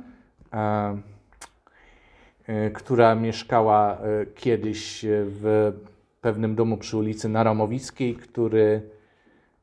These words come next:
e, kilka lat temu, m, później ten dom, później w tym domu mieszkał jej brat, e, później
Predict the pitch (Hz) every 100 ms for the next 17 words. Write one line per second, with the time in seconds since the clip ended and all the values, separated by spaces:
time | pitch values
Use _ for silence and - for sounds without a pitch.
0 | - 104 104 165 151 139 127 - 131 117
1 | 113 110 110 - _ 110 107 98 98 _
2 | 120 107 110 110 104 98 95 98 104 107
3 | 101 101 95 98 - - - 117 113 104
4 | - 107 107 104 107 98 104 95 98 95
5 | 117 151 151 - - _ _ _ _ -
6 | - - _ _ 107 104 98 104 110 101
7 | 101 95